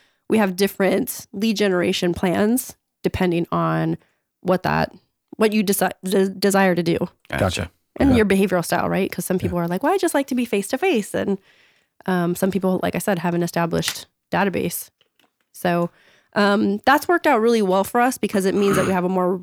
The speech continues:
Speaker 1: well-rounded group of agents.
Speaker 2: Mm-hmm.
Speaker 1: And, um, so we've grown our business,
Speaker 3: That's where I was
Speaker 1: uh,
Speaker 3: gonna go right now too, yeah.
Speaker 1: Yep. So we've grown our business. We finished last year just under, uh, three hundred transactions.
Speaker 3: Oh.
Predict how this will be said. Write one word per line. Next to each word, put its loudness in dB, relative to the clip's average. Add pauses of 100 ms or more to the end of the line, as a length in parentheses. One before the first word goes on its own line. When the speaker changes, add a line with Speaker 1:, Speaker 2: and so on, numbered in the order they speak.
(120)
Speaker 1:
well-rounded 2 (200)
group -2
of -2
agents. -2
Speaker 2:
Mm-hmm. 0 (240)
Speaker 1:
And, 0
um, -2 (680)
so 2
we've 0
grown 4
our 2
business, 0
Speaker 3:
That's 2
where 6
I 6
was 4
Speaker 1:
uh, 0
Speaker 3:
gonna 4
go 4
right 4
now 4
too, 0
yeah. 2 (120)
Speaker 1:
Yep. -2
So 2
we've 2
grown 2
our 2
business. 0
We 0
finished 0
last 0
year 2
just -2
under, 2
uh, 0
three -2
hundred 0
transactions. -2 (440)
Speaker 3:
Oh. -2